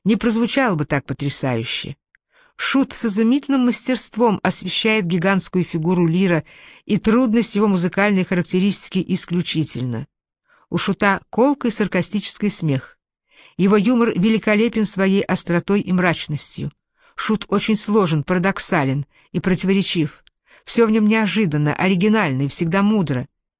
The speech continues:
Конечно, не легче отобразить в музыке, да ещё драматического спектакля, ужас медленной и мучительной гибели всех иллюзий несчастного короля Лира.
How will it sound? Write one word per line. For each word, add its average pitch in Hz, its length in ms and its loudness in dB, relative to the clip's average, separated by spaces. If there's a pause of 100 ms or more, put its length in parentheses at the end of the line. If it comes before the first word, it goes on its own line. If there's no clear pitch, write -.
(340)
Конечно, 220 580 2 (420)
не 208 200 6
легче 233 380 0
отобразить 185 560 0
в 170 40 0
музыке, 208 440 2
да 160 100 2
ещё 175 360 0 (340)
драматического 170 640 0
спектакля, 196 760 -2 (340)
ужас 185 320 2
медленной 180 540 2
и 165 120 -2
мучительной 180 580 2
гибели 160 360 2
всех 160 300 -2
иллюзий 165 600 2 (240)
несчастного 156 600 0
короля 156 540 0
Лира. 147 440 0